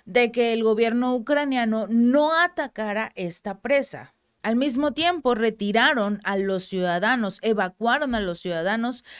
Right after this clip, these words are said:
antes de la destrucción de la represa desde el año pasado para evitar como tal que ocurriera una tragedia. Aquellas personas que tomaron la decisión de quedarse, la mayoría de las que se quedaron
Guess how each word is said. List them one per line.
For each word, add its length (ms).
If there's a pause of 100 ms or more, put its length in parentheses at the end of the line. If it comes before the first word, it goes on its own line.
(120)
antes 440
de 120
la 160
destrucción 640
de 80
la 140
represa 680
desde 380
el 100
año 240
pasado 500 (380)
para 380
evitar 640
como 320
tal 360 (240)
que 100
ocurriera 580
una 300
tragedia. 640
Aquellas 480
personas 600
que 200
tomaron 460
la 100
decisión 500
de 100
quedarse, 680
la 160
mayoría 580
de 100
las 260
que 220
se 200
quedaron 500